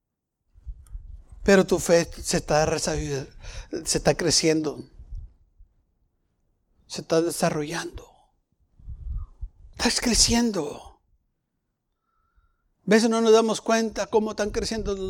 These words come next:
los hijos. Pero de repente los miramos y ya están más grandes. Y, pues, ¿cómo pasó esto? Ah, pues, así es tu fe.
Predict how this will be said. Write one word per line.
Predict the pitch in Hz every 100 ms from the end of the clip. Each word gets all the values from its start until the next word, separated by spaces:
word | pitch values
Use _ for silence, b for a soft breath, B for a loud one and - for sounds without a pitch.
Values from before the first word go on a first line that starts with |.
| 185 -
los | 185 -
hijos. | 214 196 170 - - b b b b b _ -
Pero | 214
de | 202
repente | 190 - 233 220
los | 214
miramos | 202 180 220 233 190
y |
ya | 196
están | - 214
más | 190
grandes. | 170 180 - - -
Y, | 190 175
pues, | 160 -
¿cómo | 240 226
pasó | 254 - 233
esto? | - B B -
Ah, | - -
pues, | - - - B -
así | 165 - 202
es | -
tu | 175
fe. | - 202 220